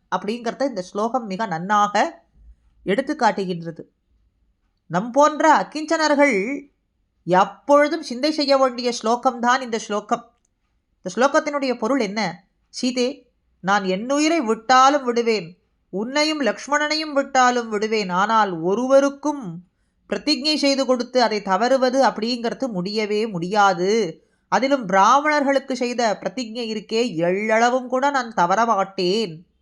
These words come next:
அப்படின்னு சொல்றான். "நது பிரதிஜ்ஞாம் சம்ஸ்ருத்ய, ஒரு காலும் நான் பிரதிஜ்ஞை செய்ததிலிருந்து நான் தவறவே மாட்டேன்.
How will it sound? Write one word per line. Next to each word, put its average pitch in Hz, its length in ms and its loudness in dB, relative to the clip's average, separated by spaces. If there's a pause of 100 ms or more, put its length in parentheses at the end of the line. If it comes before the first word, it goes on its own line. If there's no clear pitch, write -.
அப்படின்னு 180 440 -6
சொல்றான். 175 640 -6 (1200)
"நது 214 200 0 (140)
பிரதிஜ்ஞாம் 240 720 -2
சம்ஸ்ருத்ய, 185 960 0 (200)
ஒரு 240 460 2
காலும் 277 420 4
நான் 247 220 -4
பிரதிஜ்ஞை 226 480 -10
செய்ததிலிருந்து 208 1040 -4 (480)
நான் 175 280 -4
தவறவே 190 480 -2
மாட்டேன். 156 840 -8